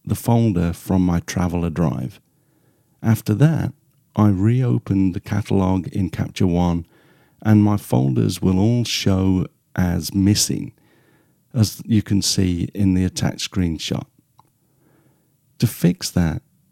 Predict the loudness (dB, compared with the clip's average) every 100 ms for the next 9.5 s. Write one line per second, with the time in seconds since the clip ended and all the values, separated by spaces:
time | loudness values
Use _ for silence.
0 | _ 2 2 2 -4 -2 0 2 0 0
1 | -6 -2 0 0 -2 -4 -6 -10 -12 _
2 | _ _ _ _ _ _ _ 4 4 4
3 | -4 0 0 -2 -10 _ -2 0 0 0
4 | 0 0 0 -2 0 2 2 0 -2 -4
5 | -2 2 2 2 0 -4 -10 _ _ _
6 | _ -2 2 2 2 -2 0 2 0 -4
7 | -10 -20 -2 2 2 2 0 0 -2 _
8 | -20 -6 -2 2 2 0 0 -2 -2 -4
9 | 0 0 0 -4